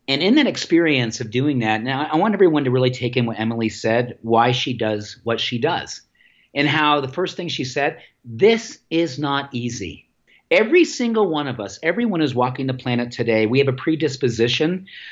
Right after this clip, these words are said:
towards a negativity bias. Our brains are wired for safety and conformity, meaning that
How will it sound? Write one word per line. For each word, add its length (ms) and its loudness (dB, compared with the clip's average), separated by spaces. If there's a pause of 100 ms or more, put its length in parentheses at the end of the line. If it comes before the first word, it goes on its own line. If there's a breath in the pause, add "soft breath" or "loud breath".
(140)
towards 340 4
a 60 4
negativity 680 2
bias. 520 -4
Our 180 0
brains 640 2
are 160 0
wired 680 2 (200 loud breath)
for 240 -6
safety 840 0 (340 loud breath)
and 300 -2
conformity, 880 -2 (500)
meaning 400 6
that 360 0